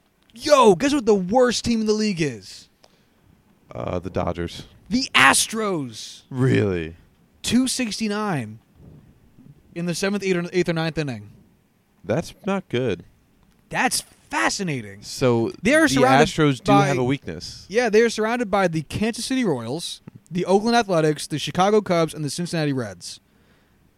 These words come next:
Speaker 1: But the worst of the worst in this ter-, in terms of this is the Astros.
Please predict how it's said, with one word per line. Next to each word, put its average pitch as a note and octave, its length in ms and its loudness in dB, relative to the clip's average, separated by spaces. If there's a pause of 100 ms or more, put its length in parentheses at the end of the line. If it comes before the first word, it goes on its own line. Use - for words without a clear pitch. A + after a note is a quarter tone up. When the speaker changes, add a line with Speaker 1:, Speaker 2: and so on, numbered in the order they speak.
(640)
Speaker 1:
But D3+ 260 2
the D#3 240 4
worst D#3+ 480 4
of A#3 60 -2
the G#3 80 6
worst G#3+ 340 6
in D#3+ 160 -2
this F#3+ 220 2
ter-, F#3+ 160 -2
in F3 160 -2
terms G3 240 0
of F3 140 2
this A3+ 340 4
is C#3+ 160 -4
the B2+ 140 -2
Astros. G2+ 840 -8